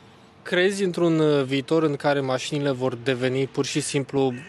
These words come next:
un obiect ca oricare altul care ne va, doar ne va ajuta să ne deplasăm? Sau vor mai rămâne mașini de care să ne putem atașa emoțional mașinile, cum, așa cum avem acum mașinile pe care le numim clasice?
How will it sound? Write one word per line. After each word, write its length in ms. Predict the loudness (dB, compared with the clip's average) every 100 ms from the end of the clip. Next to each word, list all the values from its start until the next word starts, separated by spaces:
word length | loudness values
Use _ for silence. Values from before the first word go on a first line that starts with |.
| -6
un 140 | 0
obiect 480 | 0 0 0 0 -2
ca 140 | 0
oricare 420 | 2 2 0 0 0
altul 340 | 0 0 0
care 220 | 2 0
ne 120 | 0
va, 440 | 0 2 2 2 -2 -4
doar 160 | 0 2
ne 100 | 2
va 120 | 0
ajuta 300 | 0 0 -2
să 140 | 0
ne 200 | -2 0 0
deplasăm? 640 | -2 -2 -2 -2 0 0 -2 -12 -18 -14
Sau 420 | -6 0 2 2 0
vor 260 | 0 2 4
mai 200 | 4 4
rămâne 380 | 4 4 4
mașini 420 | 2 0 0 -2 0
de 80 |
care 260 | 0 2 0
să 160 | 0 0
ne 100 | -2
putem 400 | 0 0 2 0
atașa 480 | 0 -2 0 -2 -2
emoțional 520 | -2 -2 -2 -2 -2
mașinile, 440 | -4 -6 -4 -4
cum, 240 | -4 -4 -2
așa 220 | 0 0
cum 140 | 0
avem 220 | 0 2
acum 200 | 0 0
mașinile 460 | -2 -2 -2 -2 -2 -4 -18 -4
pe 80 | -2
care 200 | 0 2
le 60 | 2
numim 320 | 2 -2 -2
clasice? 520 | -2 -2 -2 -12 -14